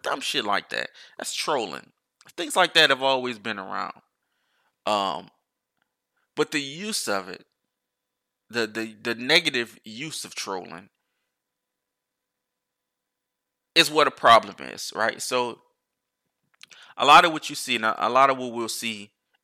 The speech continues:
uh, in the future is this incel culture, right? These, these, these cats, these, uh, whoever cats that are just locked in the basement. Uh, they hate women. They hate everything. Um, for some reason,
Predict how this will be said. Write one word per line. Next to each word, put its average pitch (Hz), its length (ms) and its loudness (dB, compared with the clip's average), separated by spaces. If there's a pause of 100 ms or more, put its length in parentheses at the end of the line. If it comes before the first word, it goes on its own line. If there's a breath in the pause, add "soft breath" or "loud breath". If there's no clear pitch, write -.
(100)
uh, 107 160 0
in 123 160 -2
the 117 60 -6
future 107 400 -10
is 98 180 -10
this 104 300 -12
incel 107 520 -6
culture, - 480 -10
right? 87 240 -8
These, 92 260 -18 (480 soft breath)
these, 107 220 -14
these 95 200 -14
cats, 117 340 4
these, 104 300 -12
uh, 95 400 -2 (840)
whoever 147 340 2
cats 107 300 0
that 117 100 -2
are 110 60 -8
just 113 220 -8
locked 131 260 6
in 131 60 -4
the 123 80 -2
basement. 113 560 -4 (420 soft breath)
Uh, 92 220 -2
they 107 100 -2
hate 123 240 0
women. 113 480 -8 (460)
They 107 80 -4
hate 127 240 2
everything. 104 760 0 (140)
Um, 90 480 -8 (400)
for 123 100 -10
some 131 320 0
reason, 104 400 -12